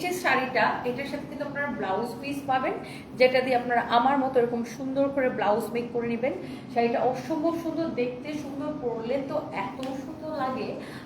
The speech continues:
আপুদেরকে আরো বেশি সুন্দর লাগবে। এই ব্ল্যাক প্রিন্টটাকে কে কে নিতে চান, just আমাকে কমেন্ট করে ফেলেন অথবা আমাদের পেজ মেসেজ দিয়ে অর্ডার করে ফেলবেন। And এটার ব্লাউজ পিসটা দেখছেন কিভাবে কাজ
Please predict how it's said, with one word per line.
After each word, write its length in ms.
আপুদেরকে 540
আরো 120
বেশি 220
সুন্দর 320
লাগবে। 180
এই 60
ব্ল্যাক 260
প্রিন্টটাকে 580
কে 160
কে 80
নিতে 300
চান, 220
just 180
আমাকে 280
কমেন্ট 360
করে 240
ফেলেন 240
অথবা 240
আমাদের 300
পেজ 140
মেসেজ 340
দিয়ে 200
অর্ডার 260
করে 200
ফেলবেন। 240
And 100
এটার 240
ব্লাউজ 340
পিসটা 280
দেখছেন 280
কিভাবে 260
কাজ 100